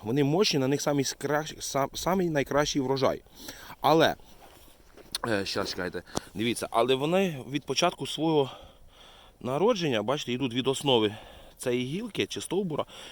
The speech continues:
йдуть пусті, тобто не квіткові. Тут йдуть вегетативні, звідси будуть листочки або гілочки, ну, як правило, листочки.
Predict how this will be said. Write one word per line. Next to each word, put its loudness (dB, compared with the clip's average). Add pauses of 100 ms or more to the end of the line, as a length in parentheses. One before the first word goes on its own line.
йдуть -2
пусті, -4
тобто 2
не 2
квіткові. 0
Тут -6
йдуть -4
вегетативні, 2
звідси -4
будуть -6
листочки 0 (600)
або 6
гілочки, 2
ну, -2
як -4
правило, 2
листочки. 0